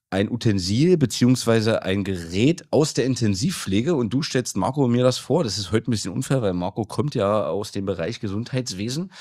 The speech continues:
und wir müssen beide erkennen, was das ist. Für alle, die nicht, äh,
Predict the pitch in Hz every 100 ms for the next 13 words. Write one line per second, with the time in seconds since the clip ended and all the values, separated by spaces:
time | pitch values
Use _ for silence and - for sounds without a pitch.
0 | - - 107 98 147 156 139 120 120 113
1 | 104 - 113 113 104 101 64 - - _
2 | _ - _ _ _ - - - - -
3 | 127 123 113 - - 123 - - _ -
4 | 107